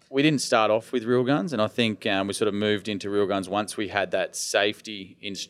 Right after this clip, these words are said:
in, in, um, a good safety structure of one up, one down. So with one person on the surface watching the person that does his dive all the way down, um, you know, he's shoulder to shoulder with that person.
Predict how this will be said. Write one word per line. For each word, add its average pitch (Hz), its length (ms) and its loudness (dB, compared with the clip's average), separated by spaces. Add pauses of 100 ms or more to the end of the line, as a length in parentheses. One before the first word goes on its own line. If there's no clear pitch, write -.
(120)
in, 101 300 -4 (100)
in, 104 180 -8
um, 90 440 -4 (200)
a - 80 -8
good 113 160 -4
safety 95 400 -2
structure 101 420 -2
of 92 80 -2
one 104 240 0
up, 98 140 -2
one 98 220 -4
down. 117 400 -2
So 87 320 -2 (520)
with 92 120 -6
one 104 180 0
person 104 360 0
on 92 80 -4
the 90 60 -6
surface 98 520 0
watching 98 720 -2
the 98 80 -2
person 104 400 0
that 95 120 -4
does 104 220 0
his 95 160 -6
dive 95 360 2
all 98 120 2
the 98 80 0
way 92 220 2
down, 120 400 -2 (520)
um, 95 580 -4
you 107 100 -8
know, 92 80 -2
he's 95 100 -4
shoulder 104 340 2
to 85 80 -6
shoulder 92 360 0
with 95 100 0
that 92 180 0
person. 101 520 -4